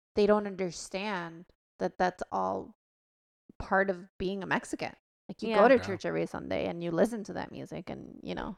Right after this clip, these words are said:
Speaker 2: And it sucks. And also, like, it's music. It's like, again, it's not, people always think that it's just mariachi and people think that it's just, uh,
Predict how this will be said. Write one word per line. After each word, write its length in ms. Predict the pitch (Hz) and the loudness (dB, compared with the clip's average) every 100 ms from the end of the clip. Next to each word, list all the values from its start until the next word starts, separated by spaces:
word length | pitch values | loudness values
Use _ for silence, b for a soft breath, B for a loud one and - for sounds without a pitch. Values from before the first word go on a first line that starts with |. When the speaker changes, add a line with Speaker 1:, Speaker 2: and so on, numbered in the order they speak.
| - | 0
Speaker 2:
And 160 | 233 | 2
it 100 | 277 - | 2 4
sucks. 340 | 240 330 - | 4 4 4
And 120 | 226 214 | 6 6
also, 240 | 214 262 | 8 6
like, 160 | 233 202 | 6 2
it's 180 | 214 - | 0 2
music. 420 | 202 220 262 202 | 4 4 4 2
It's 100 | - | 2
like, 180 | 180 - | 2 2
again, 340 | 190 202 233 | 2 4 4
it's 280 | 294 - - | 2 0 0
not, 380 | 220 226 254 - | 6 6 6 4
people 280 | - 247 254 | 0 6 8
always 180 | 233 233 | 8 6
think 200 | 254 262 | 4 4
that 100 | 190 | 4
it's 160 | 202 - | 2 2
just 220 | 180 - | 2 6
mariachi 580 | 214 220 208 285 208 175 | 6 8 8 6 4 4
and 200 | 190 190 | 4 2
people 300 | 214 - 226 | 0 4 4
think 300 | - 294 320 | 8 6 6
that 140 | 202 | 6
it's 260 | 190 - - | 4 2 -2
just, 540 | - 190 202 - - - _ _ _ - | 6 8 8 2 -12 -18 _ _ _ 6
uh, 320 | 202 202 185 | 12 12 12